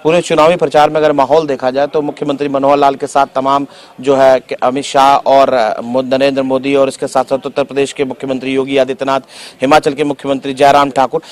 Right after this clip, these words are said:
इतने, अ, बड़े लोगों ने सारा इलाका घेर लिया है। कांग्रेस की तरफ से क्या रणनीति? केवल अभी तक राहुल गांधी आए हैं,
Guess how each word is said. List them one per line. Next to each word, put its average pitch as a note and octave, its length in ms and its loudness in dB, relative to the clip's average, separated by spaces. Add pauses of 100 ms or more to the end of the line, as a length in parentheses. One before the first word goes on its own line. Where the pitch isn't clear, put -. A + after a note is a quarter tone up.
(220)
इतने, A3+ 360 2
अ, D#3+ 240 -2
बड़े G3+ 260 2
लोगों G3+ 240 2
ने A3 180 0
सारा D#3+ 260 0
इलाका D#3+ 340 2
घेर B2 200 -4
लिया G#2+ 200 -6
है। F#2 60 -4
कांग्रेस B3 440 2
की A#3 100 0
तरफ G3 200 2
से G3 180 0
क्या E3 220 4
रणनीति? D#3+ 300 0
केवल F#3 200 2
अभी F3+ 140 2
तक F3+ 160 -2
राहुल C#3+ 300 2
गांधी D#3 280 2
आए D3 200 2
हैं, G3 120 -8